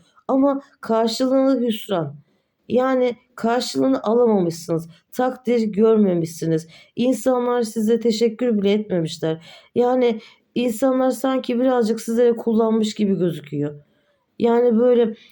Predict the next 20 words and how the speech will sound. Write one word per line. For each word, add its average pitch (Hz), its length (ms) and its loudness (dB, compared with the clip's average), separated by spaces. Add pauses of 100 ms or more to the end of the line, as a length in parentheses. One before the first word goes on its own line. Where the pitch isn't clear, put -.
(140)
istediklerini 254 920 0 (120)
alana 247 440 2
kadar 208 600 -2
sizlerin 233 560 2
yanında 202 340 4
olmuşlar. 254 640 0 (180)
Sonrasında 233 920 2 (320)
işleri 247 540 2
bitince 226 640 0 (200)
sanki 247 640 -2 (640)
arkasını 233 600 0
dönüp 233 320 2
gitmişler 214 540 -4
gibi 170 220 -2
arkadaşlar. 160 680 -4 (800)
Bu 240 220 -2
durumda 269 500 2 (160)
sizleri 254 500 2
gerçekten 240 760 -2
yormuş, 208 600 2